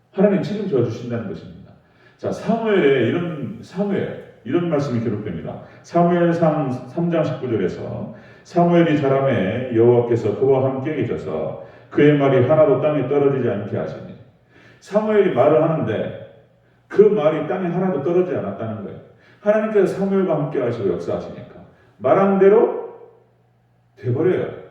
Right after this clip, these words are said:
모세가 말한 대로 돼버렸어요. 그러면 그러니까 하나님께서 그 말씀에, 말씀을 책임져 주셨어요. 자, 신약에 와서 사도, 베드로가, 사도들이 말씀을 선포할 때 그대로 돼버려요.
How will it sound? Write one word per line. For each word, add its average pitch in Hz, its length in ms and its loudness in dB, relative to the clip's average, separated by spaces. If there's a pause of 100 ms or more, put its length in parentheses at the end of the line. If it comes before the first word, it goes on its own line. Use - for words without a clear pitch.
(1120)
모세가 190 600 4
말한 190 320 2
대로 185 220 2
돼버렸어요. 143 680 -2
그러면 151 560 2 (480)
그러니까 190 300 -4
하나님께서 208 460 0
그 185 80 0
말씀에, 156 800 -4
말씀을 143 400 -4
책임져 240 420 -6
주셨어요. - 480 -8 (680)
자, - 300 -8
신약에 240 340 -2
와서 180 240 2
사도, - 400 -2
베드로가, - 760 2
사도들이 196 600 4
말씀을 143 360 0
선포할 160 500 -2
때 160 80 -4
그대로 196 340 6
돼버려요. 165 540 2